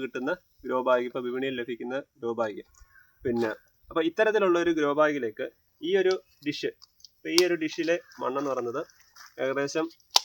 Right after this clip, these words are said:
ഇതിന് ഒരു കാൽ ഭാഗമേ കാണത്തുള്ളൂ. ഈ ഇത്തരത്തിലുള്ള ഒരു ചിരട്ടയാണെങ്കിലും നിങ്ങൾക്ക്, ഏഹ്, വിപണിയിൽ കിട്ടുകയാണെങ്കിൽ വാങ്ങിച്ചു വെക്കുക. അതായത് അളവാണ്. ഈ ഒരു ചിരട്ടയ്ക്ക് ഇരുപത് ചിരട്ട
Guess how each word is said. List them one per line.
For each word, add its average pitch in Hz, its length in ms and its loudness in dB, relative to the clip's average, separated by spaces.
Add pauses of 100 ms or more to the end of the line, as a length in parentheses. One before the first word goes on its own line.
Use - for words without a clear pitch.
(220)
ഇതിന് 175 220 6 (220)
ഒരു 160 120 0 (220)
കാൽ 156 180 4 (100)
ഭാഗമേ 147 420 2
കാണത്തുള്ളൂ. 104 340 -2 (840)
ഈ 156 120 -6
ഇത്തരത്തിലുള്ള 185 540 2
ഒരു 170 140 2
ചിരട്ടയാണെങ്കിലും 151 760 2 (520)
നിങ്ങൾക്ക്, 147 300 -2 (440)
ഏഹ്, 127 340 0 (720)
വിപണിയിൽ 147 320 0 (120)
കിട്ടുകയാണെങ്കിൽ 139 580 0
വാങ്ങിച്ചു 127 280 0
വെക്കുക. 113 200 -6
അതായത് 131 320 -2
അളവാണ്. 135 340 6 (560)
ഈ 160 120 4
ഒരു 185 100 4 (180)
ചിരട്ടയ്ക്ക് 160 460 2
ഇരുപത് 196 360 4
ചിരട്ട 147 240 0